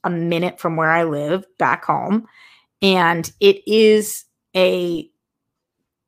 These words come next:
it is Oreo ice cream, like, cookies and cream ice cream with cookie dough, chocolate chip cookie dough in it, like, fully loaded.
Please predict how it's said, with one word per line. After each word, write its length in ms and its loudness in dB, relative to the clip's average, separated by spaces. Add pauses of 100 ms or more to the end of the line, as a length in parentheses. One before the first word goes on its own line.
(160)
it 160 6
is 140 -2 (160)
Oreo 580 6 (200)
ice 280 -2
cream, 560 -8
like, 200 -16
cookies 360 -6
and 100 -4
cream 260 -4
ice 260 -6
cream 380 -10 (440)
with 260 2 (480)
cookie 380 -2
dough, 500 2
chocolate 280 -2
chip 140 -6
cookie 280 -4
dough 400 -4 (400)
in 180 0
it, 220 -10
like, 200 -6
fully 480 2
loaded. 540 4